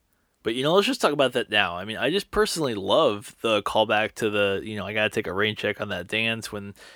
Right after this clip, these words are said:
he's sacrificing himself for that, with that plane and they're having their last conversation. Just so, so heartbreaking. And, you know, to see them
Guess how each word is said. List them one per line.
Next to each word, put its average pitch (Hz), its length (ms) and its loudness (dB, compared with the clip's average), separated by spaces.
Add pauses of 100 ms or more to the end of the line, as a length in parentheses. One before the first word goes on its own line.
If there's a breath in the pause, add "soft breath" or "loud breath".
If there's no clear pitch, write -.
(120 loud breath)
he's 101 180 -4
sacrificing 104 640 0
himself 101 320 0
for 104 100 -8
that, 92 380 -6
with - 100 -10
that 90 160 -6
plane 104 340 -4
and 92 120 -8
they're 90 100 -4
having 95 240 -4
their 92 140 -8
last 92 220 -6
conversation. 101 760 -6
Just 101 220 -10
so, 98 400 -2 (460 soft breath)
so 110 180 -2
heartbreaking. 110 720 -2
And, 98 180 -2
you 95 100 -8
know, 95 140 -10
to - 160 -12
see 135 240 0
them 117 460 -2